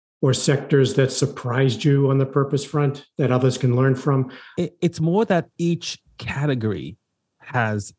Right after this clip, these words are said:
Speaker 2: a purpose-driven leader who is excelling and becoming the category disruptor by adding purpose into it.
Speaker 1: Mm-hmm.
Speaker 2: That's probably a better way to say it.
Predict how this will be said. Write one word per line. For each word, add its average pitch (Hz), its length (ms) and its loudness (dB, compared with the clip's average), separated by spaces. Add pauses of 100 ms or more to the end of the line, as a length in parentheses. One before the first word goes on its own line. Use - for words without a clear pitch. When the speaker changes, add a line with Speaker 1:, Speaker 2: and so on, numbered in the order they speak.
Speaker 2:
a 113 60 -2
purpose-driven 98 1040 -2
leader 101 500 -4 (500)
who 123 360 0
is 104 500 -2
excelling 98 840 -4 (160)
and 98 220 -4
becoming 101 680 -2
the 101 100 -8
category 104 560 -4
disruptor 95 800 -6 (580)
by 104 160 -2 (120)
adding 113 360 -4
purpose 98 560 -4
into 101 340 -6
it. - 240 -14 (260)
Speaker 1:
Mm-hmm. - 140 -12
Speaker 2:
That's 127 220 -2
probably 107 280 2
a 101 60 0
better 98 220 -2
way 95 160 -2
to 92 80 -6
say 95 300 -4
it. 135 200 -4